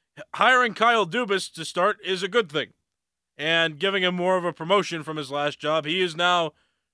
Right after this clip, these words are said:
pretty much the leader of the front office as it relates to, uh, player and staff management. So he's the guy. He's now a face.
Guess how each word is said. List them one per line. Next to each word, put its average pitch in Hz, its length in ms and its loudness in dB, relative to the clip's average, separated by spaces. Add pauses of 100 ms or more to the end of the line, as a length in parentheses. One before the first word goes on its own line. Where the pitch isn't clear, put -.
pretty 226 240 2
much 196 380 0
the 170 320 -2
leader 180 480 -2
of 160 100 -4
the 156 80 -4
front 170 240 -2
office 156 400 0
as 143 140 -10
it 151 40 -6
relates 151 440 -4
to, 147 420 -8 (560)
uh, 127 220 -6
player 160 720 0 (680)
and 147 220 -4
staff 160 400 0
management. 123 460 -4 (2500)
So - 80 -10
he's 233 160 -2
the 254 60 -6
guy. 233 260 4 (400)
He's 190 220 -2
now 208 240 4
a 175 60 0
face. - 520 -6